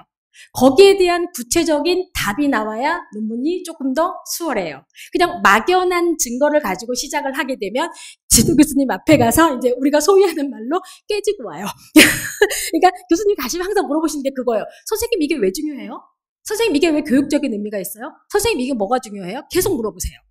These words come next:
그럼 그거에 대한 대답을 제대로 못하게 되면 그거는 연구에, 네? 이, 그거, 나는 거죠. 예. 그거에 대한 걸 대답을 못하게 되면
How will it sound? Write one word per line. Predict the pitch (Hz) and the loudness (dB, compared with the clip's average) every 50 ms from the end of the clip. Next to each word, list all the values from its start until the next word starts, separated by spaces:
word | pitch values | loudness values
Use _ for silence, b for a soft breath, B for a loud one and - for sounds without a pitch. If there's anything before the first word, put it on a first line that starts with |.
| _ _ _ _ b b b b b | _ _ _ _ b b b b b
그럼 | b 370 - | b 0 2
그거에 | - 285 277 359 359 349 | 4 4 4 4 4 4
대한 | 359 330 302 311 311 | 4 2 2 2 0
대답을 | 247 214 202 285 277 262 285 | -2 -4 -2 -2 -2 -2 -2
제대로 | 285 - 220 - 247 269 247 | -4 -6 -10 -8 -6 -6 -6
못하게 | 185 185 190 - 247 285 233 254 240 | -6 -10 -14 -14 -12 -10 -8 -8 -6
되면 | - 190 196 196 - 302 370 427 440 _ _ b b b b | -6 -6 -6 -4 -4 -4 -4 -6 -8 _ _ b b b b
그거는 | - 226 226 214 214 294 415 427 _ _ - | -8 -4 -2 0 0 0 0 -2 _ _ -2
연구에, | - 220 226 262 254 262 254 240 _ _ _ _ _ _ _ _ _ - | 0 2 2 4 4 4 4 2 _ _ _ _ _ _ _ _ _ -20
네? | 240 - _ _ _ _ _ _ _ _ _ _ _ | -20 -20 _ _ _ _ _ _ _ _ _ _ _
이, | - 214 - _ _ _ _ _ _ _ _ _ _ _ _ _ _ _ _ _ _ _ _ _ _ _ _ | -20 -20 -20 _ _ _ _ _ _ _ _ _ _ _ _ _ _ _ _ _ _ _ _ _ _ _ _
그거, | _ - 285 294 294 302 - - - - - - | _ -6 -2 -2 -2 -2 -4 -12 -16 -14 -10 -6
나는 | 220 220 220 | -4 -2 -2
거죠. | 214 196 - 208 175 - | -2 -4 -6 -6 -8 -8
예. | 214 196 - - - - | -10 -12 -12 -14 -6 -2
그거에 | - 330 320 403 392 392 - | 0 4 4 4 4 4 2
대한 | 349 330 320 320 | 0 0 -2 -2
걸 | 311 302 302 | -2 -4 -4
대답을 | 302 330 - 277 277 311 277 | -4 -4 -2 -2 -2 -2 -2
못하게 | 190 196 226 202 - 311 330 311 269 | -6 -8 -10 -8 -8 -8 -6 -6 -6
되면 | - 208 190 226 294 381 440 | -6 -6 -6 -4 -6 -6 -6